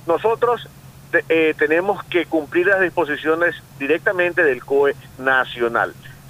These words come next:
Sin embargo, sin embargo, efectivamente, no existe una sanción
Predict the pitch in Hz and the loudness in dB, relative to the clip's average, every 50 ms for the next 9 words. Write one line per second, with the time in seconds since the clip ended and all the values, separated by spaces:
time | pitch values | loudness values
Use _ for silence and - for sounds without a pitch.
0 | - - - 208 220 220 233 233 226 220 185 190 170 151 147 143 143 156 190 208 | -16 -10 -4 -2 -2 0 2 0 0 2 0 2 2 4 2 2 2 2 2 0
1 | - - - - 185 175 190 185 175 165 151 143 139 135 151 196 208 135 - 151 | 0 -4 -8 -8 -6 -4 -4 -4 -2 -2 0 0 0 0 0 0 0 -2 -2 -2
2 | 143 - 147 131 - - 160 160 165 165 165 165 160 156 151 143 - 202 202 - | -2 0 0 -4 -2 -2 0 0 0 0 0 0 -2 -2 -2 -2 -2 -2 -2 -2
3 | - - - - - - - 170 175 214 240 254 254 - - - - - - 277 | -6 -20 -20 -20 -20 -20 -10 -4 -2 0 0 -2 -4 -6 -12 -14 -12 -8 -4 -4
4 | 262 196 - 170 165 156 160 151 139 - 143 135 131 127 123 - - 175 180 180 | -4 -4 -2 -2 -2 0 0 -2 -2 0 0 0 0 -2 -6 -10 -6 -2 0 2
5 | 185 180 170 170 | 2 2 0 -4